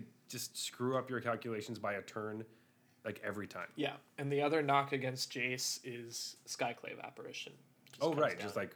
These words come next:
Speaker 2: and eats it.
Speaker 1: Yeah.
Speaker 2: Mm-hmm.
Speaker 1: Man, that is a card. That is a card
Speaker 2: Yeah.
Speaker 1: that we got from this set. Holy
Speaker 2: I think
Speaker 1: moly.
Speaker 2: that's the best card in the set.
Speaker 1: It probably is.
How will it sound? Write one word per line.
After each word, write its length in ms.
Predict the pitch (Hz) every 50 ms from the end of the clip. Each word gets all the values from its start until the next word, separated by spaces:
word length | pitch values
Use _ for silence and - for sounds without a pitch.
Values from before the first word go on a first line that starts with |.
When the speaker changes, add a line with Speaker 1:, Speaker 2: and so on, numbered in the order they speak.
| - -
Speaker 2:
and 160 | 127 107 - 113 107
eats 200 | 104 - - -
it. 100 | - - - - - - - - - - - - - - - - - - - - -
Speaker 1:
Yeah. 160 | 104 110 107 98 90
Speaker 2:
Mm-hmm. 520 | 80 - - - 175 147 - - - 117
Speaker 1:
Man, 260 | 123 139 135 113 98
that 180 | 92 107 139 175
is 120 | 214 180
a 40 | 131
card. 400 | - - - 113 107 90 78 - - - - - - - - -
That 320 | 117 120 135 143 - -
is 200 | 127 127 120 113
a 60 | 95
card 280 | - - - 131 127 123
Speaker 2:
Yeah. 60 | 104 87
Speaker 1:
that 160 | 104 101 104 110
we 160 | 117 120 120
got 440 | 107 113 98 98 95 90 - - -
from 200 | - 113 104 104
this 160 | 101 95 - -
set. 220 | - 95 85 82 - - _ _ _ _
Holy 340 | - - 143 143 139 139 135
Speaker 2:
I 40 | 120
think 100 | 117 110
Speaker 1:
moly. 20 | - -
Speaker 2:
that's 80 | -
the 60 | 131 127
best 360 | 117 127 127 123 - - -
card 240 | - 127 117 117 110
in 60 | 107 104 104
the 60 | 101
set. 340 | - - - 98 95 - - _ - -
Speaker 1:
It 320 | 220 277 277 269 - -
probably 580 | - - - - - - 233 147 131 147 131 117
is. 380 | 117 143 135 110 95 90 -